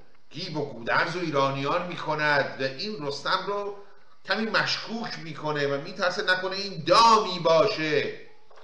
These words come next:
که برای او فراهم شده، بنابراین خردمندانه رفتار می‌کنه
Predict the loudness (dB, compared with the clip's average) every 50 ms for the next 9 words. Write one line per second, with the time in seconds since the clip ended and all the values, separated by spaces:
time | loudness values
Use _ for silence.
0 | -18 -16 -16 -18 -18 -16 -16 -16 -16 -12 -10 -4 0 2 4 4 4 2 2 0
1 | -2 -2 2 2 4 6 6 6 4 4 2 0 -2 -4 -4 -4 -2 -2 0 0
2 | 2 2 2 0 0 -2 -2 -4 -6 -8 -8 -2 2 4 4 4 4 4 4 4
3 | 4 4 4 4 6 6 8 8 10 8 8 6 2 0 2 2 0 0 -4 -10
4 | -12 -14 -14 -14 -14